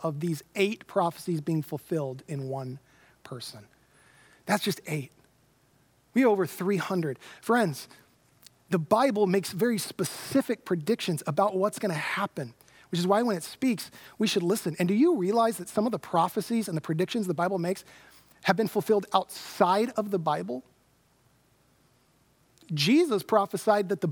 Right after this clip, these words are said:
that, that the, the temple would be, I, I, would be, would be, would be destroyed.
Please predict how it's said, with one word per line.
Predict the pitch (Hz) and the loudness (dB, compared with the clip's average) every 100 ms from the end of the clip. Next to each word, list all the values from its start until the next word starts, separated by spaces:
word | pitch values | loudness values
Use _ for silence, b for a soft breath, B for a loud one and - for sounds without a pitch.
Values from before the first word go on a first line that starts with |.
| 139 | 0
that, | 185 185 - | 0 0 -2
that | 185 | -2
the, | 175 151 | -2 -4
the | 175 | -4
temple | 151 - 277 320 151 139 - _ _ _ _ _ _ _ b b b - 147 | -4 2 2 0 -4 -6 -10 _ _ _ _ _ _ _ b b b -4 2
would | 240 196 | 2 2
be, | 233 | 4
I, | 214 | 4
I, | 226 202 - B B B B B B - | 2 -4 -8 B B B B B B 0
would | 214 | 2
be, | 180 240 226 - - 170 _ _ - | 4 2 2 -2 -8 -10 _ _ -14
would | 269 226 | -4 -2
be, | 202 | -2
would | - 202 | 0 2
be | 220 | 2
destroyed. | 196 - 226 226 156 | 0 -2 2 2 2